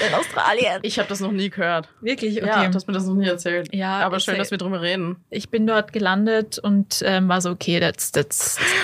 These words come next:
Speaker 1: I belong here.
Speaker 2: <laughs> Wieso, wieso ist jetzt das Universum dich irgendwo hingesetzt hat, sich so verschaut und statt nach Australia haben sie dich nach Austria
Speaker 1: Austria,
Speaker 2: gesetzt?
Speaker 1: genau so hat sich's angefühlt.
Speaker 2: Oh
Speaker 1: Genau so hat sich's
Speaker 2: Mann.
Speaker 1: angefühlt. Ich war Surfer-Girlie. Ja.
Speaker 2: Geil.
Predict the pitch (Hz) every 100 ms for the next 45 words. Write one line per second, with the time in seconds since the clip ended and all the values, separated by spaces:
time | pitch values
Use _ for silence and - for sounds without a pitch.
0 | - - - 190 196 214 233 302 381 370
1 | 381 415 539 - - - 466 - 415 605
2 | - 571 349 302 320 - - 403 381 381
3 | 294 302 - 403 403 233 202 226 190 190
4 | 220 254 226 214 214 202 202 233 269 190
5 | 180 - 220 214 220 - - 175 214 -
6 | 185 202 220 202 - - 196 190 185 -
7 | 185 196 196 - 202 196 214 196 202 208
8 | 160 175 240 339 - - 294 285 285 294
9 | 254 233 233 240 214 214 214 196 190 202
10 | 214 208 202 - 170 170 202 190 165 165
11 | 165 160 185 185 - 196 190 - - 196
12 | 185 190 - - 190 - - - - 220
13 | - 226 - 151 147